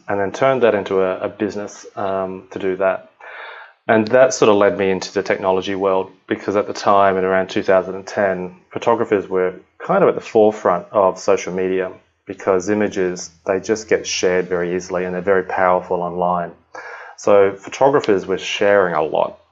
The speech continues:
They were blogging, they were, they had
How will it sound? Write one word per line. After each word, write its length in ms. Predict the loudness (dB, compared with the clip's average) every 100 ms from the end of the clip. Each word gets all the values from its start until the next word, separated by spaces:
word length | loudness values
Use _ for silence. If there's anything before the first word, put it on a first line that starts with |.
| _ 0
They 180 | 4 4
were 200 | 2 0
blogging, 720 | 2 4 4 4 2 -2 0
they 80 | 2
were, 360 | 2 0 -4 -6
they 80 | -6
had 240 | -6 -6